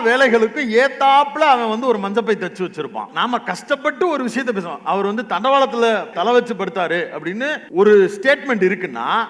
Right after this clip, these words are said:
அவனால ஏன் படுத்தாரு, எதுக்கு படுத்தாரு, என்ன பிரச்சனை, அதன், அதனுடைய சொல்யூஷன் கிடைச்சிச்சா அப்படிங்கிறத நோக்கி ஆர்கியூமெண்ட் எடுத்துட்டு வர வேண்டிய இடத்துல அது ரெண்டாவது பிளாட்ஃபார்ம்ல வச்சாங்க, மொத பிளாட்ஃபார்ம்ல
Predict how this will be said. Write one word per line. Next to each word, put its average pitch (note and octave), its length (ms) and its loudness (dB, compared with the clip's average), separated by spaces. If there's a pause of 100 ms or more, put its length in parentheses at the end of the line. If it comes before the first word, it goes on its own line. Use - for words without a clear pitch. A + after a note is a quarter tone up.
(200)
அவனால B3+ 400 4 (320)
ஏன் C4+ 340 0
படுத்தாரு, A3+ 540 2 (100)
எதுக்கு A#3+ 400 2
படுத்தாரு, G3+ 580 0
என்ன A#3 360 -2 (100)
பிரச்சனை, G3+ 480 -2 (200)
அதன், G3+ 240 -4
அதனுடைய F#3+ 560 0
சொல்யூஷன் B3 520 -6
கிடைச்சிச்சா G3+ 500 -4 (500)
அப்படிங்கிறத C4+ 580 -2
நோக்கி B3 380 -2
ஆர்கியூமெண்ட் A#3 600 0
எடுத்துட்டு G#3+ 300 -4
வர F#3 140 -2
வேண்டிய F3 300 -4
இடத்துல D#3+ 340 -4 (520)
அது D3+ 220 -4
ரெண்டாவது F3+ 440 -2
பிளாட்ஃபார்ம்ல B2+ 500 -8
வச்சாங்க, G#2 320 -14 (260)
மொத D#3+ 280 -2
பிளாட்ஃபார்ம்ல C3 440 -10